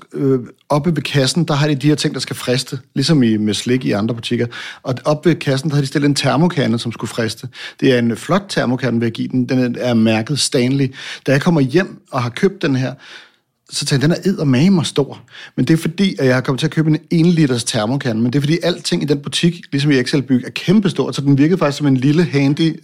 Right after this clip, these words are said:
øh, <laughs> termokande, da, da jeg stod i butikken. Og sådan har jeg det lidt med det her drag-program, fordi de er så store, og så voldsomme, så voluminøse, så glamourøse, så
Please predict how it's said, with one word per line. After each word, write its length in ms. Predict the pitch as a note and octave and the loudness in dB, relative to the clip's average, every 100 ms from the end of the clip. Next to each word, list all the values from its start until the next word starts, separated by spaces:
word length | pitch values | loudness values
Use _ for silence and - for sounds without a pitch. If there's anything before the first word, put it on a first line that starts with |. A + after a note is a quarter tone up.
| D3 | -2
øh, 180 | C3+ A#2+ - | 0 2 2
<laughs> 160 | C3+ A#2+ | 0 0
termokande, 640 | C#3+ C3 E3+ E3 C3 C3+ C3+ - - | -2 0 0 0 0 0 -4 -10 0
da, 320 | C3+ B2 C3+ | 2 2 2
da 140 | C#3 | 0
jeg 120 | C#3 A#2+ | 2 2
stod 220 | F3 G3+ | 0 0
i 20 | |
butikken. 440 | C#3+ C3+ B2+ B2+ - - - | -4 -4 -4 -4 -8 -12 -6
Og 80 | |
sådan 180 | D3 E3 | 0 2
har 60 | E3+ | 2
jeg 80 | E3 | 0
det 40 | |
lidt 100 | E3 | 0
med 80 | E3+ | 2
det 80 | D#3+ | 2
her 80 | |
drag-program, 640 | E3 D3+ C3+ C3+ F3 C#3+ B2+ | 2 0 0 -2 -4 -4 -4
fordi 360 | C#3+ C#3+ C#3 - - - | -6 -2 -2 -4 -10 -2
de 100 | D#3+ | 0
er 100 | F#3 | 0
så 160 | G#3 | -2
store, 500 | F#3+ - C#3+ D#3+ F3+ | -2 2 2 4 0
og 80 | C3+ | 0
så 100 | - | 0
voldsomme, 560 | D#3+ C#3+ E3+ - E3+ C#3 | 0 0 0 0 -2 -2
så 80 | C#3+ | 2
voluminøse, 680 | D3 D3 C#3+ D3+ G3 F#3 E3 | 4 4 4 4 2 0 -2
så 100 | E3 | -2
glamourøse, 720 | D3+ C#3 C3+ D#3 G3 F3 D#3+ | 2 2 2 2 0 -2 -6
så 140 | D3+ | -6